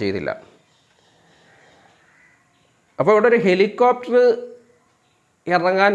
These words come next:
പറ്റുന്ന അത്രത്തോളം ഒരു ഏരിയ ഉള്ള ഒരു ഭൂമിയാണ് അവിടെ. പക്ഷേ ആ വസ്തു എനിക്ക് മേടിക്കാൻ സാധിക്കില്ല, കാരണം ഞാൻ സമ്പന്നനല്ല. എനിക്ക് എൻ്റെ അമ്മ ഓഹരിയായി തന്ന അഞ്ച് സെൻറ്റ് വസ്തു അല്ലാതെ എനിക്ക് ഒരൊന്നുമില്ല. ഇപ്പോൾ കൊടുത്തു കഴിഞ്ഞാൽ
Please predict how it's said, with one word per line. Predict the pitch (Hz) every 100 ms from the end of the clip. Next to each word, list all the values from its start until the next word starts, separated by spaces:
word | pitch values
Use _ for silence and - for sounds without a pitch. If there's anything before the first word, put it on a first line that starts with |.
| 190
പറ്റുന്ന | 180 190 185 180
അത്രത്തോളം | 185 160 170 170 165
ഒരു | 156
ഏരിയ | 156 156
ഉള്ള | 139 131
ഒരു | 120
ഭൂമിയാണ് | 113 117 98 73 69
അവിടെ. | - - _ _ _ _ _ _ _ _ _ _ _ _ _ -
പക്ഷേ | 113 123
ആ | 123
വസ്തു | 123 127 135
എനിക്ക് | 131 131
മേടിക്കാൻ | 127 127 127
സാധിക്കില്ല, | 131 120 120 120 120 - _ _ _ _ _ _ _ _ _ _ _ -
കാരണം | 117 120 127
ഞാൻ | 131 135
സമ്പന്നനല്ല. | 120 120 123 120 107 113 117 _ _ _ _ _ _ _ _ _ _ -
എനിക്ക് | 117 120 151
എൻ്റെ | 156 151
അമ്മ | 139 151 143
ഓഹരിയായി | 143 147 147 143
തന്ന | 143 135
അഞ്ച് | 131 139
സെൻറ്റ് | 147 143
വസ്തു | 131 147
അല്ലാതെ | 135 135 131
എനിക്ക് | 127 139
ഒരൊന്നുമില്ല. | 127 135 135 123 113
ഇപ്പോൾ | 117 143
കൊടുത്തു | 139 127 139
കഴിഞ്ഞാൽ | 131 135